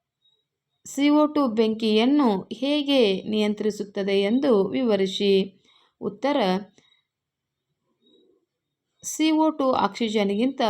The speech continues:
ಭಾರವಾಗಿದ್ದು ಬೆಂಕಿಯನ್ನು ಹೊಂದಿ-, ಹೊದಿಕೆಯಂತೆ ಮುಚ್ಚುತ್ತದೆ. ಇಂಧನ ಹಾಗೂ ಆಕ್ಸಿಜನ್ ಸಂಪರ್ಕ ಕಡಿತವಾಗುವುದರಿಂದ ಬೆಂಕಿಯ ಹತೋಟಿಗೆ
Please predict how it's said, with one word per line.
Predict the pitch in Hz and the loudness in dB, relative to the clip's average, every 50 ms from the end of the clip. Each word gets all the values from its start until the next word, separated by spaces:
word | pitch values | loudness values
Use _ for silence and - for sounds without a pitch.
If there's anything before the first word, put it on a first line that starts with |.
| 196 185 185 | -2 -2 -4
ಭಾರವಾಗಿದ್ದು | 202 202 233 233 247 269 294 302 277 254 226 208 202 214 214 185 196 214 277 262 240 220 202 190 | -2 -2 0 0 2 0 0 0 0 0 -2 -4 -4 -4 -6 -6 -4 -4 -2 0 0 0 -2 -4
ಬೆಂಕಿಯನ್ನು | 196 196 247 262 277 277 277 285 262 220 202 185 202 247 277 277 240 202 196 202 - _ | -4 -2 -2 0 0 -2 -2 -2 -2 -2 -2 -2 -2 -2 0 0 0 0 -2 -4 -8 _
ಹೊಂದಿ-, | 226 226 262 262 254 262 - - - _ _ _ _ _ _ _ _ _ _ | -6 -4 -2 -2 -2 -2 -4 -8 -16 _ _ _ _ _ _ _ _ _ _
ಹೊದಿಕೆಯಂತೆ | - 254 254 285 302 294 294 285 247 220 202 220 254 254 - 269 220 196 190 - - - | -4 -2 0 0 0 0 2 2 2 2 2 0 -2 -2 -2 -2 -2 -2 -4 -6 -4 -2
ಮುಚ್ಚುತ್ತದೆ. | 254 262 254 254 - 226 220 214 - 208 196 208 208 208 196 196 190 - _ _ - | -2 -2 -2 -2 -6 -8 -6 -4 -4 -2 0 2 2 2 2 0 -4 -10 _ _ -4
ಇಂಧನ | 262 277 285 277 294 285 277 285 | 0 0 2 4 4 2 2 2
ಹಾಗೂ | 277 247 233 214 208 196 202 202 202 - | 0 2 0 0 0 0 -2 -2 -2 0
ಆಕ್ಸಿಜನ್ | - - 185 190 - 226 208 190 196 190 185 220 202 202 208 - _ _ _ _ _ _ | 0 -2 -2 -2 -4 -6 -6 -4 -4 -2 -2 -2 -4 -6 -8 -14 _ _ _ _ _ _
ಸಂಪರ್ಕ | - - 262 262 262 262 254 294 294 285 285 285 262 233 214 190 185 196 202 - _ _ _ _ _ _ _ _ | -8 -4 -2 -2 -2 -2 -2 -2 -2 -2 -2 -2 -2 -2 0 0 -2 -4 -6 -10 _ _ _ _ _ _ _ _
ಕಡಿತವಾಗುವುದರಿಂದ | 254 262 262 285 285 - 262 240 220 214 208 202 202 202 208 214 208 202 196 202 196 226 254 285 277 277 233 202 190 190 - - - | -4 -2 -2 -2 -2 -2 -4 -2 0 0 0 0 0 -2 -2 -2 -2 0 0 0 0 0 0 0 2 2 2 2 0 -2 -4 -8 -12
ಬೆಂಕಿಯ | 185 196 254 269 277 277 277 - 269 262 240 214 214 - - 240 240 226 226 - _ _ _ _ _ _ _ | -6 -4 -2 -2 -2 -2 -4 -2 -2 -2 0 0 0 0 0 -2 -4 -6 -8 -10 _ _ _ _ _ _ _
ಹತೋಟಿಗೆ | _ - 233 233 - 294 294 294 294 - 247 214 214 269 269 254 196 180 190 - | _ -8 -8 -4 0 0 0 0 0 0 -2 -2 0 0 2 2 2 2 0 -2